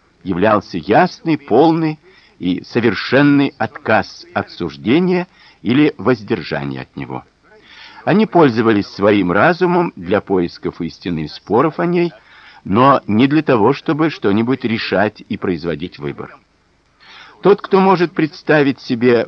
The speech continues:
постоянное признание неведения, кто может представить себе суждение, не склоняющееся ни в ту, ни в другую сторону, чего бы это ни касалось, тот поймёт,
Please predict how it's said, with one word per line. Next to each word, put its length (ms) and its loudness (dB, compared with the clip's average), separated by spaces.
постоянное 720 0
признание 640 -4
неведения, 680 -4
кто 240 0
может 340 2
представить 640 0
себе 560 0
суждение, 960 0
не 160 2
склоняющееся 1080 -2
ни 160 -2
в 80 -14
ту, 140 -4
ни 120 -2
в 60 -8
другую 320 -6
сторону, 520 -4
чего 280 0
бы 280 0
это 480 -2
ни 140 -4
касалось, 640 -8
тот 180 2
поймёт, 560 0